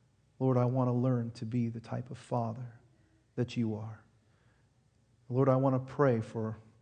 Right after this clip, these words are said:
my fellow fathers and mothers, parents, those that you have given a high calling to, and that is to raise children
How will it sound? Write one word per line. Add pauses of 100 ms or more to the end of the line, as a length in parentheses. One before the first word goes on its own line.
(360)
my
fellow (1200)
fathers (1160)
and
mothers, (580)
parents,
those
that (460)
you
have
given
a
high
calling
to, (1400)
and
that
is
to
raise
children